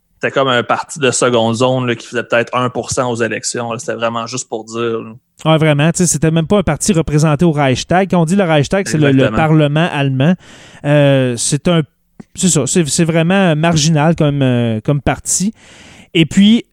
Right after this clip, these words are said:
Speaker 2: on va se rendre compte qu'en Bavière, en Bavière, c'est un, c'est un territoire, euh, allemand, euh, j'ai envie de dire une province, mais un territoire,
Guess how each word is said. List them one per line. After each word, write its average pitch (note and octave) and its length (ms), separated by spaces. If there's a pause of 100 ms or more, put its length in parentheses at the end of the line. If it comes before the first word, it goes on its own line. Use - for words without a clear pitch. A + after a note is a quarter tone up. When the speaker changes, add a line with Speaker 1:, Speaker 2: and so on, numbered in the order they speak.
(140)
Speaker 2:
on E3 180
va B3 140
se - 100
rendre F3+ 180
compte C4 300
qu'en D#3+ 200
Bavière, D#3 1000
en C#3 160
Bavière, F3+ 560
c'est E3 220
un, C#3+ 240
c'est D3+ 180
un D#3 80
territoire, G3 540
euh, D#3 260
allemand, D3 400
euh, C3+ 320 (380)
j'ai C#3 80
envie C#3+ 140
de B2+ 40
dire F#3 160
une D#3+ 120
province, D3+ 440
mais D#3 60
un C#3+ 40
territoire, D3+ 540